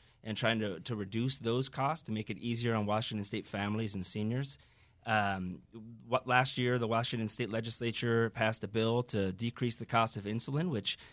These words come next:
uh, affects the bottom line of, of working class families and Washingtonians. So that's, uh, further, uh, going down that road of, of exploring ways in terms of healthcare and prescription drugs to reduce costs, I think would,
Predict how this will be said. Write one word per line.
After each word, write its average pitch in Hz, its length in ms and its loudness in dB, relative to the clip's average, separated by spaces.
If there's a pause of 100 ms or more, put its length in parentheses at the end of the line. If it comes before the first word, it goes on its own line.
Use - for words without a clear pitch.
(180)
uh, 101 200 2
affects 131 400 0
the 117 100 -2
bottom 117 320 6
line 113 380 0
of, 101 340 -2
of 104 240 -2
working 110 260 -2
class 117 300 0
families 127 500 0
and 104 120 0
Washingtonians. 107 720 -2
So 117 100 0
that's, 120 300 4 (500)
uh, 120 140 2 (100)
further, 151 560 6
uh, 95 320 -2
going 131 320 2
down 117 220 2
that 117 200 4
road 120 240 4
of, 101 380 -2
of 104 140 -2
exploring 117 500 0
ways 107 480 4
in 104 160 -8
terms 110 240 0
of 98 80 -6
healthcare 110 640 2
and 98 320 -2
prescription 110 420 -4
drugs 104 300 0
to 104 80 -4
reduce 104 240 -2
costs, 107 320 6
I 95 60 -4
think 110 260 -4
would, 101 220 0